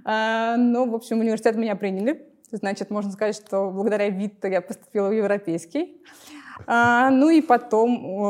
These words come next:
э, так сложилась, э, научная судьба моего руководителя Михаила Дмитриевича, который, м, уехал в Америку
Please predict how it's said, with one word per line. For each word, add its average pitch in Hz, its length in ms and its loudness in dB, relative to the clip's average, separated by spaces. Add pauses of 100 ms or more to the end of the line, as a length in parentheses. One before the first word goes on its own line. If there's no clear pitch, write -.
(120)
э, - 20 -4
так 202 240 -2
сложилась, 208 920 -4
э, 196 340 0
научная 190 640 -6
судьба 185 840 0
моего 214 300 -2
руководителя 240 640 0
Михаила 202 300 -4
Дмитриевича, 247 600 -4
который, 170 560 -4 (140)
м, 175 560 -6
уехал 208 640 -4 (240)
в 196 140 -6
Америку 214 600 -6